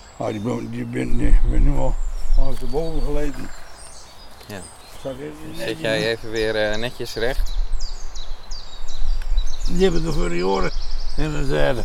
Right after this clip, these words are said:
Speaker 2: Die heb jij neergezet, die
Speaker 1: Ja,
Speaker 2: plantjes?
Speaker 1: ja.
Speaker 2: Ja.
Speaker 1: Met Piet, samen met Piet.
Speaker 2: Ja.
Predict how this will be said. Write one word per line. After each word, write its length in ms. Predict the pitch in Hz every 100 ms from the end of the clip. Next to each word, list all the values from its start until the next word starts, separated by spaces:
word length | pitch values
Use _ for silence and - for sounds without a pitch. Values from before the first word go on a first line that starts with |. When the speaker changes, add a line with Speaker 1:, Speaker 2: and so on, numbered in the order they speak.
| -
Speaker 2:
Die 100 | 113
heb 100 | 117
jij 160 | 127
neergezet, 440 | 127 123 117 107 117
die 80 | 139
Speaker 1:
Ja, 60 | 220
Speaker 2:
plantjes? 420 | 170 180 240 -
Speaker 1:
ja. 260 | 208 196 151 -
Speaker 2:
Ja. 100 | 107 101 - - - - -
Speaker 1:
Met 180 | - 147
Piet, 260 | 185 170 147
samen 300 | 165 165 165
met 160 | 160 -
Piet. 320 | 170 170 127 - - -
Speaker 2:
Ja. 120 | 117